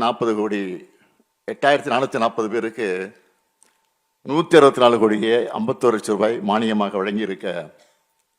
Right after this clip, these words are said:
முதலமைச்சரின் ஆதி திராவிடர் மற்றும் பழங்குடியின சமூக பொருளாதார மேம்பாட்டுக்கான தொழில் முனைவு திட்டம், ஆதி திராவிடர் மற்றும் பழங்குடியின மக்களை,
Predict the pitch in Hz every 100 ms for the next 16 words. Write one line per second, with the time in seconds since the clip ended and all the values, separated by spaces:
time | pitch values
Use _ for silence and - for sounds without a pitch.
0 | _ _ _ _ _ _ - 110 131 139
1 | 131 127 113 110 101 104 127 120 117 107
2 | 120 120 104 113 104 110 131 120 113 98
3 | 104 107 120 107 101 101 101 98 107 101
4 | 95 98 101 92 - 110 123 127 107 -
5 | - - - 104 185 _ _ _ _ _
6 | _ _ _ _ _ _ _ _ _ _
7 | _ _ _ _ - 123 165 151 143 135
8 | 147 135 - 110 120 139 135 120 117 110
9 | 107 98